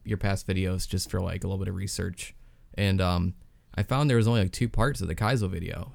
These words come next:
and there were people in the comments like, "Where's the upload for the other one, for the whole thing?"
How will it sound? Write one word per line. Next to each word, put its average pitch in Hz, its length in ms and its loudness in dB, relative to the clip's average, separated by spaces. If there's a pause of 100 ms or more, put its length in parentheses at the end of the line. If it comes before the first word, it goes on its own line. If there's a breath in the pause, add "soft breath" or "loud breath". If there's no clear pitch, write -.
and 107 100 0
there 101 80 2
were 101 40 0
people 104 240 8
in 98 80 2
the 98 40 0
comments 101 400 2
like, - 200 -2
"Where's 381 340 0
the 302 120 0
upload 202 500 0
for 190 160 0
the 190 180 2
other 196 240 2
one, 120 480 4 (220)
for - 200 -4
the 151 120 2
whole 151 160 2
thing?" 135 460 0